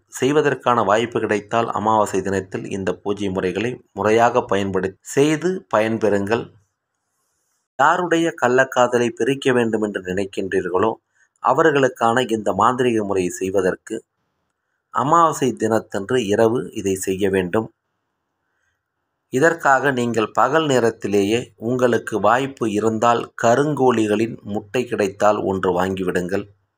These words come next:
அவ்வாறு கருங்கோழியின் முட்டைகள் கிடைக்காத பட்சத்தில் நாட்டுக்கோழியின் முட்டை ஒன்றை வாங்கி வைத்துக் கொள்ளுங்கள். இவ்வாறு வாங்கிய முட்டையினை சுத்தம் செய்துவிட்டு துணியால் துடைத்த பிறகு எந்த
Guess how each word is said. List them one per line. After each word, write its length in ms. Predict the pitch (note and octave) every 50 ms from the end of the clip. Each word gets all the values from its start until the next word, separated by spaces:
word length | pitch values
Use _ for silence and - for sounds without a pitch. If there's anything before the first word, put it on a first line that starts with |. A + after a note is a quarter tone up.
| _ _ _ _ _ _ _ _ _ _ _ _ _ _ _ _ _ _ _ _ _ _ _ _ _ _ _ -
அவ்வாறு 380 | B2 C3 B2+ C3+ C#3+ D#3 E3 E3+
கருங்கோழியின் 720 | E3+ - C3+ C#3+ E3+ F3 E3+ D#3+ D#3 D3+ C#3+ C#3 D#3+ D#3 C#3+
முட்டைகள் 500 | B2+ A#2+ - _ C3+ B2+ B2+ C#3+ C#3 -
கிடைக்காத 480 | - G#2+ A2 A#2 A2+ - - A#2 A#2 A2+ G#2
பட்சத்தில் 560 | G2 G2 F#2+ - - F2 - - - A#2+ C3+ - _ _ _ _ _ _ _ _ _ _ _ _ _ _ _ _ _ _ _ _ _ A2
நாட்டுக்கோழியின் 880 | G#2+ A#2+ D3 E3+ E3 - E3+ E3 - - C3 B2 A#2 A2+ A#2+ B2+ C3
முட்டை 300 | A2+ G#2+ G2+ - - A2+ A2
ஒன்றை 300 | G2 G2+ F#2+ G#2 A#2 A#2+
வாங்கி 320 | G2+ F#2 F#2+ G2+ G2+ G2+
வைத்துக் 340 | G2 F#2 F2 E2+ - E2+ -
கொள்ளுங்கள். 440 | - F2+ F2 F2 E2 D#2+ F2+ F#2+ F#2+ - _ _ _ _ _ _ _ _ _ _ _ _ _ _ _ _ _ _ _ _ _ _ _ _ _ _ _ _ _ _ _ _ _ _ _ _ _ _ _ -
இவ்வாறு 360 | C3+ D3 C#3 C#3+ D3 E3+ F#3 F3
வாங்கிய 420 | C3+ B2+ C3+ D3 D#3+ D3+ D3 C#3+ B2+
முட்டையினை 540 | A2 G#2 G2 - - A2+ G2+ G2+ G2 G#2+ A2+ C3 - _ _ _ _ _ _ _ _ -
சுத்தம் 480 | - - B2+ - _ - E3+ D#3+ D3
செய்துவிட்டு 580 | C#3 - A#2+ A#2 G#2+ G#2+ F#2+ G2+ G2 - - A#2 A2+ -
துணியால் 480 | - G#2+ A2+ A#2+ A#2+ A#2 A2 G#2+ G2+
துடைத்த 340 | G#2+ G2 G#2 A#2 A2 - A#2 G#2+
பிறகு 360 | F#2+ F#2+ F2+ F2+ E2+ F#2 G#2 A2+ - _ _ _ _ - A2+
எந்த 260 | A#2+ C#3+ D#3+ F3+ E3+